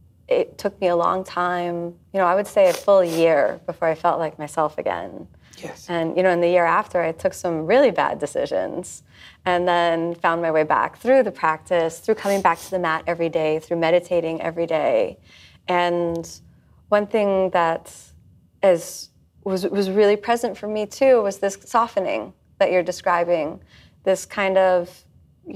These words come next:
Speaker 1: kindness that comes through. And for me, it was very much rooted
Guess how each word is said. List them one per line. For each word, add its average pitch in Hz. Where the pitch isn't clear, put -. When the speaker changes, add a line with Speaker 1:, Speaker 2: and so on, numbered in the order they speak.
Speaker 1:
kindness 175
that 180
comes 180
through. 170
And 190
for 208
me, 214
it 202
was 202
very 196
much 196
rooted 185